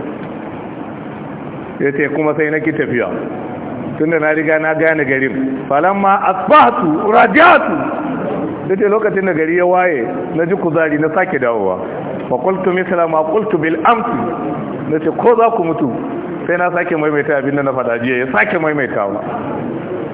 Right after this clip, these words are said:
Eh, wato ka'ida shi ne in musulunci ya riga ya shiga ran mutum. In dai musulunci ya yi ƙarfi, mutum ya kai wannan matsayi,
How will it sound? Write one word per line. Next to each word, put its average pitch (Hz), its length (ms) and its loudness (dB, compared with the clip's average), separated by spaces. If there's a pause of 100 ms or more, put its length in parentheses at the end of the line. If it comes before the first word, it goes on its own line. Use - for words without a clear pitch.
(540)
Eh, 131 320 4
wato 156 300 2
ka'ida 196 520 0
shi 165 120 0
ne 165 80 0
in 143 180 -2
musulunci 170 420 0
ya 127 100 0
riga 127 280 0
ya 131 100 -4
shiga 113 200 0
ran 110 100 2
mutum. 107 300 -2 (2250)
In 160 140 0
dai 160 100 4
musulunci 151 520 0
ya 104 60 2
yi 104 80 2
ƙarfi, 110 420 -2 (360)
mutum 127 260 -2
ya 117 80 0
kai 117 140 0
wannan 113 340 2
matsayi, 104 320 0